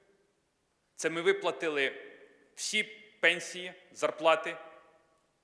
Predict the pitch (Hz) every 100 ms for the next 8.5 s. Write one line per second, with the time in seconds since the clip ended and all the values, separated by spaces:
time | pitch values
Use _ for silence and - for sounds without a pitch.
0 | _ 185 - 170 185 175 165 156 175 175
1 | - 165 165 - - _ _ _ _ _
2 | - 165 - 156 131 - - - _ _
3 | _ _ _ _ _ _ - 151 160 165
4 | 202 175 156 147 139 123 107 - - -
5 | _ - 180 180 - - - 147 165 151
6 | 160 120 - - - 95 - - - 143
7 | 147 - 185 - 175 156 160 151 156 135
8 | 131 143 - 113 95